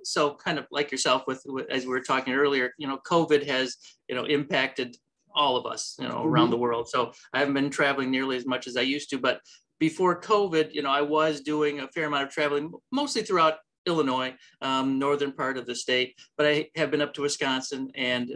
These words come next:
Speaker 1: I'm not certainly, I'm willing to, to travel other places if people are interested in inviting me. But, um, you know, it's, uh,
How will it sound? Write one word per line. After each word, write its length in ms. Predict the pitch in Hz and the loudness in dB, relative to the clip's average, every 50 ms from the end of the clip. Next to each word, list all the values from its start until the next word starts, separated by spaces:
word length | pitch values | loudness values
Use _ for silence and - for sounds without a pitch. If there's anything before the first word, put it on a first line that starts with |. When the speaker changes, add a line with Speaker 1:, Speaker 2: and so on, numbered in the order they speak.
| 135 131 | -4 -2
Speaker 1:
I'm 100 | 127 135 | -2 0
not 160 | 139 139 135 | 0 -2 -2
certainly, 440 | - - 151 143 131 135 131 123 - _ _ _ _ _ - | 0 2 0 2 0 -2 -4 -6 -8 _ _ _ _ _ -4
I'm 120 | 131 139 | 0 4
willing 240 | 143 147 147 143 135 | 4 6 6 4 4
to, 200 | 131 131 127 - - - - - _ - | 2 0 -2 -4 -10 -20 -20 -14 _ 0
to 80 | 196 | 2
travel 320 | 185 - 226 196 185 185 165 | 4 4 4 4 6 6 4
other 200 | 175 175 190 175 | 4 4 2 2
places 400 | 175 190 175 175 175 - 170 156 | 2 2 0 0 0 -2 -4 -4
if 120 | 160 156 | -4 -4
people 300 | - 165 156 - 156 151 | -4 -4 -2 0 2 2
are 200 | 147 143 143 139 - _ _ _ _ _ _ | 2 2 0 -2 -4 _ _ _ _ _ _
interested 380 | - 170 165 156 147 147 147 139 | -10 -8 -6 -6 -4 -2 -2 -2
in 40 | 139 | -2
inviting 460 | 139 131 135 131 135 139 135 139 139 | -2 -2 0 0 0 0 0 -2 -2
me. 160 | 139 135 127 - | -2 -4 -2 -2
But, 260 | 139 131 127 - - | -2 -2 -2 -2 -4
um, 280 | 139 127 127 127 131 131 _ _ _ _ - - | -2 -2 -2 -2 -6 -10 _ _ _ _ -14 -6
you 60 | - | -2
know, 160 | 147 147 147 143 | 2 4 4 4
it's, 340 | 147 147 - - - - _ _ _ _ - | 4 2 -2 -8 -8 -12 _ _ _ _ -16
uh, 240 | 135 - - - | -14 -14 -14 -14